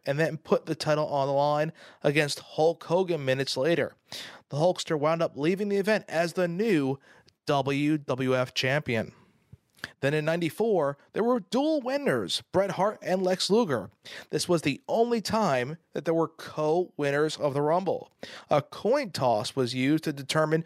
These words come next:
who would get the first title shot. Lex Luger won the toss and fought Yokozuna first.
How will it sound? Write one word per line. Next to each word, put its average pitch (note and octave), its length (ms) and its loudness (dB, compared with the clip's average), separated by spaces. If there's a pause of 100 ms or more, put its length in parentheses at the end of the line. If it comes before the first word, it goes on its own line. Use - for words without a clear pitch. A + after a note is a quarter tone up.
(320)
who - 80 0
would E3 120 2
get D3+ 180 -2
the C3+ 80 -4
first C3 320 2
title B2+ 240 0
shot. F#3 400 0 (580)
Lex D3 300 0
Luger D3 240 0
won F#3 280 0
the E3 100 0
toss C#3 420 -2
and B2+ 120 -6
fought C#3 260 2
Yokozuna C3+ 600 0
first. A#3+ 460 -2